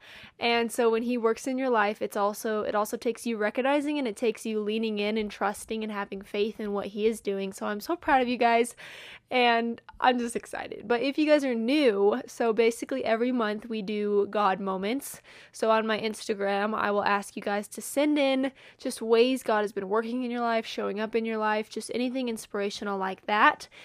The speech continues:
And in hopes, I hope that whoever listens to this and hears these will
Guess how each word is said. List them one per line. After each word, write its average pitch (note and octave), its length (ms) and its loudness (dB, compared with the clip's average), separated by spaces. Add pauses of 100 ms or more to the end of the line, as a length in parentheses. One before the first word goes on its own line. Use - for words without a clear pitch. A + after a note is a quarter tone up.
(380)
And A#3+ 440 2
in A3+ 180 -2
hopes, A3 680 4 (120)
I G#3 420 4
hope C4 360 0
that A#3 180 2
whoever G#3+ 720 0
listens C#4 460 -4
to D4 120 -2
this C#4 280 4
and A3+ 160 -2
hears B3+ 360 0
these G3 320 -2
will G#3 460 2